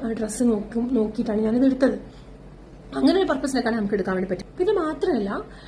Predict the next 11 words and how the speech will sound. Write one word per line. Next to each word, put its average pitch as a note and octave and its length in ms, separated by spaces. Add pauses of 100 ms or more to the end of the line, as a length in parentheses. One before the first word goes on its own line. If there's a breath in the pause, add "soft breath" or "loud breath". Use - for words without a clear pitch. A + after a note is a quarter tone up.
(260 loud breath)
ആ, B3+ 40 (680)
ഡ്രസ്സിൻ്റെ E4+ 500 (100)
വില A#3+ 220 (560)
അല്ല, G#3 140 (120)
വിലയിലല്ല A#3+ 460
കാര്യം. F#3+ 320
സത്യമായിട്ട് C#4+ 420
പറയുകയാണെങ്കിൽ C#4+ 220
ഇപ്പോൾ D4 120
എത്ര D#4 120 (100)
ചീപ്പായ C4+ 340